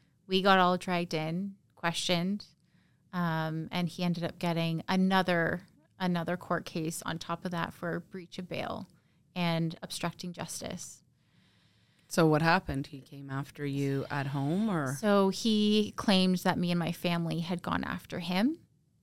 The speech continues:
Speaker 1: and tried to beat him up, and he had no idea where I was.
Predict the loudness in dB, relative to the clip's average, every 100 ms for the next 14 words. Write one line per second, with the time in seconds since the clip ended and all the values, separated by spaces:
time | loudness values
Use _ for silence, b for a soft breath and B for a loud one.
0 | -14 -2 2 4 4 2 -2 -4 -10 -4
1 | -2 -2 -2 0 2 0 0 -6 -20 _
2 | _ _ _ _ _ _ -4 -2 0 0
3 | -2 -6 -16 -10 0 2 4 4 4 2
4 | 0 -2 -2 -4 -4 -6 -10